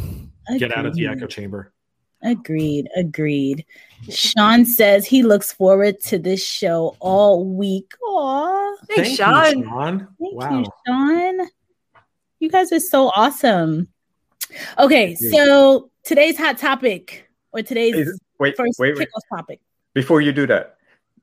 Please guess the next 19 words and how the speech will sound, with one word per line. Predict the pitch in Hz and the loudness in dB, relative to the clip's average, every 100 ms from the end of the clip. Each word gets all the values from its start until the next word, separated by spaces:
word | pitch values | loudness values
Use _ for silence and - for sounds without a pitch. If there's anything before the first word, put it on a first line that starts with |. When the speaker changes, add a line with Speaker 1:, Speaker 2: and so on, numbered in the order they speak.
| _ | _
Speaker 4:
Paisley | 160 151 147 135 139 | 0 2 0 -4 -6
shirt | 131 - 120 120 - | -6 -2 -4 -4 -4
challenge. | 117 107 87 76 78 - - _ - - | 0 0 -2 -8 -16 -18 -20 _ -18 -8
Speaker 2:
Ooh. | 202 240 196 151 | 0 2 2 0
Speaker 4:
Everyone, | 127 123 95 85 85 - _ - - | 0 2 0 -2 -8 -18 _ -14 -10
I | 110 110 | -4 -4
have | - 127 123 131 135 | -2 0 2 2 0
the | 139 | -2
Speaker 3:
<laughs> | |
Do | 135 | -8
not. | 123 | -4
Speaker 4:
Paisley | 151 139 175 131 | 0 0 0 -4
shirt | 127 131 123 123 | 0 0 0 0
link | 117 120 147 165 - _ _ _ - | 0 2 0 -6 -20 _ _ _ -4
for | 143 135 123 - | 2 4 2 -2
Wounded | 117 113 127 131 131 | -4 0 2 2 0
Warriors | 123 120 117 120 120 147 - _ _ - | 2 4 4 4 2 0 -6 _ _ -4
posted. | 147 131 156 135 123 123 151 _ _ _ _ - | 0 0 -2 0 0 0 -8 _ _ _ _ -10
Um, | 120 113 104 101 101 | -4 0 2 0 -4